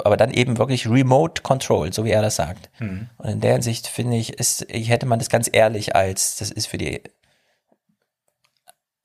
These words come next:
Speaker 1: also ich weiß nicht, so dreißig, vierzig,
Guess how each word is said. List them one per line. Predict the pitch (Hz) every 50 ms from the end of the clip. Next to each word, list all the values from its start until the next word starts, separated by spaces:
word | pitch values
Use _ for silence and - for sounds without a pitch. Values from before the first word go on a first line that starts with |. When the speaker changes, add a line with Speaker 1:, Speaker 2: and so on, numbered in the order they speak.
| _
Speaker 1:
also | - 127 117 107
ich | 107 - _ _ _ - - _ _ _ _ _ _
weiß | - - -
nicht, | - 90 - -
so | - - - - - - - _ _
dreißig, | - - - 107 - - 98 -
vierzig, | - 98 - - - - -